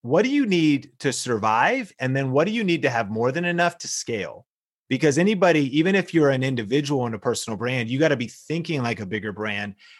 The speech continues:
How do I eventually then hire a virtual assistant? How do I hire VidChops or Video Husky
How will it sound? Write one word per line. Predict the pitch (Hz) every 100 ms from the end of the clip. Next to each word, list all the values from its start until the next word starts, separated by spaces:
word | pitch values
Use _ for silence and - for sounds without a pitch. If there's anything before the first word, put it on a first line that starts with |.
| -
How | 147
do | 175
I | 151 143
eventually | 127 127 - 123
then | 117 110
hire | 127 127 123
a |
virtual | 120 110 117
assistant? | 107 117 - 113
How | 139
do | 139
I |
hire | 120 135 139
VidChops | 107 117 92 123 113 107 - - _
or | 113
Video | 107 117 113
Husky | 120 113 - 113 110